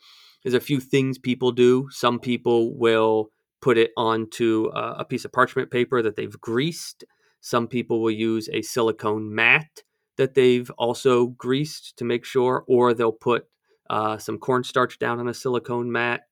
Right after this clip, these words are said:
or you can do a starch box, which is kinda like it sounds, cornstarch, and you can line a sheet tray with it,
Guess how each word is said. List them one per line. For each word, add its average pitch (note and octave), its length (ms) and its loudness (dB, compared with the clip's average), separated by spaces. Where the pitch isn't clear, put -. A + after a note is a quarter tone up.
or B2+ 260 4
you A#2+ 240 -2
can A2+ 540 -4
do A#2 500 0
a A#2+ 60 -6
starch - 460 2
box, - 520 -6
which A#2+ 260 0
is A2 520 0
kinda G#2+ 160 -4
like A2 140 -2
it - 80 -14
sounds, B2 520 2
cornstarch, B2 920 2
and A2+ 300 0
you A2 100 -4
can A#2 140 -6
line A2 320 0
a G#2 40 -6
sheet C3 300 -10
tray B2 280 2
with A#2 280 0
it, A#2 260 -2